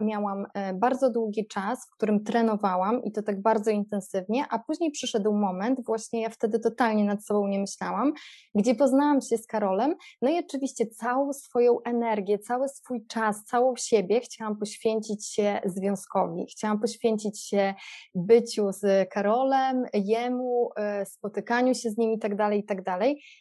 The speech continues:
i zapomniałam gdzieś tam właśnie o sobie, o swoich potrzebach. I któregoś dnia po trzech latach przerwy od treningu, gdzieś, gdzieś tak, myślę, wtedy nic nie robiłam przez trzy lata, mimo tego, że bardzo to lubiłam.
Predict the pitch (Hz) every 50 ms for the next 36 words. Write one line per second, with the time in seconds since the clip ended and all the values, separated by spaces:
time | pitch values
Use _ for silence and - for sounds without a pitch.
0 | _ _ _ - 214 196 196 208 208 214 214 214 214 220 240 285 311 277 233 233
1 | 254 277 277 285 285 247 208 226 220 247 277 277 - - 277 269 247 254 254 254
2 | - - 254 240 - 214 214 - 262 240 196 - - - - - - - - 247
3 | 247 220 - - 233 226 - - 214 202 180 170 175 175 - _ _ _ _ -
4 | - - - _ _ _ _ _ - - 214 214 214 208 208 208 - - - -
5 | 247 302 330 381 339 - - - 233 226 214 202 208 208 214 214 - - 214 208
6 | 208 208 202 208 208 - _ _ _ _ - - - - - 254 269 269 - 269
7 | 269 247 - 240 240 - - - - 214 208 202 220 220 220 - - - 240 233
8 | 233 233 240 240 240 240 285 311 320 302 240 208 220 214 208 - - 202 190 -
9 | 226 214 214 - - 214 208 214 233 214 214 - 202 - - 220 202 226 226 226
10 | 247 247 233 233 - 196 190 196 190 - 202 196 202 - - 208 - - - 220
11 | 214 214 214 269 269 262 233 233 233 233 254 233 240 262 247 262 220 202 196 196
12 | 196 190 240 233 - 294 320 320 262 214 196 185 180 180 180